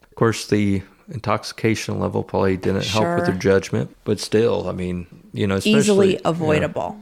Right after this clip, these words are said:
Speaker 1: yeah. Yes, and I mean, we ended up catching that person. And,
Speaker 2: Oh, you did?
Speaker 1: yeah, yeah. Identified a suspect and had got D N A, and we were able to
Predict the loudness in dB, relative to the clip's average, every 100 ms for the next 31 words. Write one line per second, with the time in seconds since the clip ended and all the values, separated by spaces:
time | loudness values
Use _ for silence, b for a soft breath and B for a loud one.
0 | -10 -4 -2 -4 -6 -10 -6 -6 -6 -10
1 | _ -8 -2 0 2 2 2 0 -4 -2
2 | -2 -2 -2 -2 -4 -4 -4 -4 -6 -4
3 | -4 -4 -6 -8 -8 -6 -4 -4 -6 -10
4 | -10 -8 -8 -10 _ _ -18 -12 -4 -2
5 | -2 -2 -2 0 -2 0 -2 -2 -4 -4
6 | -6 -8 -6 -6 -4 -4 -4 -4 -2 -2
7 | -4 -4 -6 -10 -10 -6 -4 -4 -4 -4
8 | -6 -8